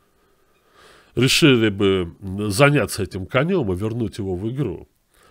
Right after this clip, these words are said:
то, может быть, ситуация бы стабилизировалась. Ну вот, скажем, ну это выглядит логично. Допустим, чёрные не хотят бить на Ж три.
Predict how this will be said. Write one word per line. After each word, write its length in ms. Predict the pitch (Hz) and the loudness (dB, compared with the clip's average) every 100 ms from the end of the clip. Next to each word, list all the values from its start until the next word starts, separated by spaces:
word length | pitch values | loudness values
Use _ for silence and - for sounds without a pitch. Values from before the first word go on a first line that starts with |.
| _ _ | _ _
то, 80 | 127 | -2
может 340 | 143 233 196 | 0 0 0
быть, 160 | 175 170 | -2 -2
ситуация 540 | - 147 151 139 - | -4 -4 -4 -4 -8
бы 100 | 123 | -8
стабилизировалась. 1120 | 117 - 113 120 139 117 95 80 - _ - - _ _ _ _ _ _ _ _ _ _ _ _ _ _ _ _ _ _ _ _ _ _ _ | -10 -10 -8 -6 -6 -8 -10 -10 -16 _ -20 -20 _ _ _ _ _ _ _ _ _ _ _ _ _ _ _ _ _ _ _ _ _ _ _
Ну 120 | 123 202 | -2 0
вот, 140 | 226 | 0
скажем, 580 | - 220 151 147 131 - _ _ _ | -2 0 2 0 -2 -8 _ _ _
ну 500 | 87 82 - 135 202 | -20 -20 -12 0 2
это 160 | 208 | 2
выглядит 440 | 196 175 160 151 139 | 0 2 2 0 -2
логично. 580 | 156 151 127 - - | -2 -2 -4 -6 -14
Допустим, 500 | 87 95 160 - - | -14 -12 -8 -8 -8
чёрные 380 | 135 - 151 139 | -6 -2 -2 -2
не 100 | 139 | -4
хотят 400 | - 165 156 147 | -4 -4 -2 -2
бить 260 | 95 98 - | -2 -12 -8
на 100 | 90 | -10
Ж 160 | - 92 | -8 -12
три. 240 | 87 - | -12 -14